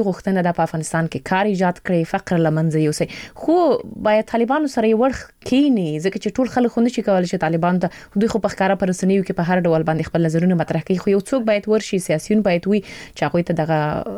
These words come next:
یې ور خور سره کیني، خبرې اترې ورسره وکړي. دا د، د ویانا ناسته کیدای شي یو بدیل اوسي د دوی لپاره چې دوی د افغانانو په نمایندګي ورشي، طالبانو سره کینی، که نه دوی هم نشي کولی د افغانانو نمایندګي وکړي.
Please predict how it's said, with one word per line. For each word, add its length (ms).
یې 160
ور 180
خور 180
سره 200
کیني، 240
خبرې 240
اترې 160
ورسره 240
وکړي. 160
دا 40
د، 120
د 100
ویانا 380
ناسته 260
کیدای 260
شي 140
یو 180
بدیل 300
اوسي 300
د 140
دوی 180
لپاره 280
چې 160
دوی 180
د 100
افغانانو 360
په 120
نمایندګي 440
ورشي، 320
طالبانو 380
سره 180
کینی، 200
که 180
نه 160
دوی 160
هم 140
نشي 180
کولی 300
د 80
افغانانو 340
نمایندګي 480
وکړي. 320